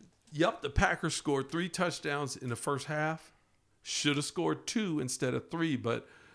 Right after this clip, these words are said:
you know, we totally blew a coverage. Um, we, we let, let a tight end walk in behind two linebackers,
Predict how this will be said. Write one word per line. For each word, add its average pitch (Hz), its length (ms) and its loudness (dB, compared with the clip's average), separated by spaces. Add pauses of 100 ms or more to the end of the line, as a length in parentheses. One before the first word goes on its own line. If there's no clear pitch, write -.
(160)
you 117 140 -2
know, 107 140 -2
we 113 160 -4
totally 135 480 2
blew 139 320 0
a 156 60 -4
coverage. 120 720 -6 (400)
Um, 104 600 2
we, 117 200 -4 (100)
we 117 100 -6
let, 131 320 2
let 123 200 2
a 123 40 -4
tight 139 360 2
end 123 220 -2
walk 127 340 2
in 123 160 0
behind 117 420 -6
two 139 140 -12
linebackers, 110 800 -10